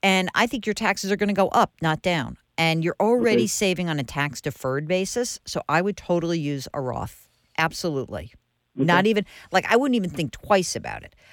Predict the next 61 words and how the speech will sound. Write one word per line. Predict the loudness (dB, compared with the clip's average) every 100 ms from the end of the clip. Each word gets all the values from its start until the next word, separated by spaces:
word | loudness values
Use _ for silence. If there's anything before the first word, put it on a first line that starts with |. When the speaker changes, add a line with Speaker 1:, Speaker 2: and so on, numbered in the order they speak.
| 0
Speaker 1:
I | 2
mean, | 4
I | 4
don't | 6
know | 4
how | 4 0
much, | 0 -4 -10 -16 -4
teachers | -2 0 0
are | 0
not | 0 -2
gonna | 0
get | -2
huge | -2 -4 0
raises, | 2 2 0 -2
but | 0 0 0
if | -2
you're | 0 2
working | 2 0 0 -2 -2
in |
a | -2
place, | 0 -2 0
you | -4
might | -4 -2
get | -4
a |
raise. | -2 -2 0 0 -2 -12 -20 _ 0
And | 2
then | 4 4 0 -4 -4
you | 0
go | 4 4
into | 2 -2
a |
different | -2 -2 -4 -2
tax | 0 0
bracket, | 2 2 2 2
or | 2 2
tax | 0 -2 -2
brackets | -2 0 0 -4 -10
rise | -4 2 4 4 2
in | -2 -2
general, | 0 0 -2 -2
which | -4 -6 _
I | -6
think | -4 -6
they | -6
probably | -4 -2 -2 -4 -4
will. | 2 4 2 -2 -16 -18 -2
And | 0
also, | 0 0
I |
think | -2 -4
it's | -4
nice | -2 0 -2
to |
have | -4 -4
some | -4 -2 0 0
money | 0 0
that's | 0 -2 -2
already | -2 0 0 0 -2
been | -2 -4
taxed. | -6 -8 -8 -10 -10 -10